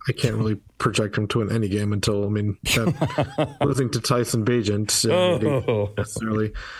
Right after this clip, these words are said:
Speaker 1: So I don't
Speaker 2: Yeah.
Speaker 1: really care what Tennessee's record is. And to their credit, they are three and oh at home in ho-, true home games. Like, one of their home games was in London. So
Speaker 2: They got field turf now, too. Maybe that's an advantage for Carolina. Who knows?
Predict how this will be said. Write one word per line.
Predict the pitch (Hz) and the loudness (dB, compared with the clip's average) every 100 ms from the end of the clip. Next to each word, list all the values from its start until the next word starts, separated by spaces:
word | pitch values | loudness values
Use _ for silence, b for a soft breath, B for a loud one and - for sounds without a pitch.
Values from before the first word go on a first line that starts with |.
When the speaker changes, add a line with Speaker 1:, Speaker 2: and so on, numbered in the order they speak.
| B B | B B
Speaker 1:
So | - 131 | 0 2
I | |
don't | 123 | 2
Speaker 2:
Yeah. | 107 | 2
Speaker 1:
really | 104 | 0
care | 131 113 | 2 2
what | 101 101 | 2 0
Tennessee's | 120 113 117 101 | 0 0 0 0
record | 107 104 107 | -2 0 0
is. | 107 104 | 0 0
And | 104 107 107 _ _ _ | 0 -2 -4 _ _ _
to | - | 0
their | 135 127 | 0 0
credit, | - 120 101 | 0 0 2
they | 107 | 0
are | 113 104 - _ _ B B B B _ _ | 0 -2 -8 _ _ B B B B _ _
three | 135 127 | 0 0
and | 107 | 2
oh | 107 98 | 0 -2
at | 95 | -2
home | 117 101 92 95 - | -2 -2 -2 -6 -4
in | 107 98 | -2 0
ho-, | 104 - 120 107 | 0 0 -2 -2
true | - 135 104 | 0 2 2
home | 113 98 | 0 -2
games. | 95 98 101 | -2 -2 -2
Like, | 107 - - | -4 -4 -4
one | 120 | -2
of | 104 | 0
their | 98 | 0
home | 101 | -2
games | 98 92 | -2 -2
was | 98 90 | -2 -2
in | 92 | -2
London. | 98 95 92 98 | 0 -2 -2 -2
So | - 101 | 0 -2
Speaker 2:
They | 95 117 | 0 0
got | 139 | 0
field | - 160 185 | 0 0 2
turf | 156 127 113 | 0 0 2
now, | 120 | 2
too. | 107 147 | 2 0
Maybe | 123 123 | 2 2
that's | 139 139 | 0 0
an | 131 | 0
advantage | 123 127 131 - | 2 2 2 0
for | |
Carolina. | 110 127 120 120 104 | 0 0 2 2 4
Who | 117 | 4
knows? | 120 117 - | 2 2 -2